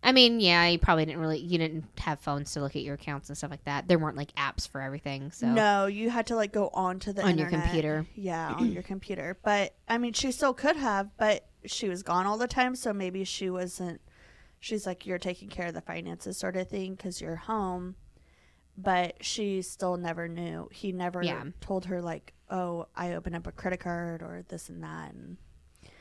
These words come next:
Speaker 2: um, so the night of February ninth, Fri-, it was a Friday, two thousand seven, Tara came home from a work trip in Puerto Rico, f-, or from Puerto Rico.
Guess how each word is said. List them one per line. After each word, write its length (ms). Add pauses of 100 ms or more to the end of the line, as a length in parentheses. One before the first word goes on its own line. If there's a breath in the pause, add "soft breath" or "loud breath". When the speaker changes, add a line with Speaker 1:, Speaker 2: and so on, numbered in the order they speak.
(680 loud breath)
Speaker 2:
um, 480
so 320
the 120
night 380
of 200
February 840
ninth, 680 (380 loud breath)
Fri-, 280
it 120
was 160
a 60
Friday, 380
two 160
thousand 360
seven, 400
Tara 340
came 240
home 280
from 180
a 80
work 280
trip 360
in 280
Puerto 320
Rico, 260 (100)
f-, 260
or 160
from 500 (180)
Puerto 240
Rico. 220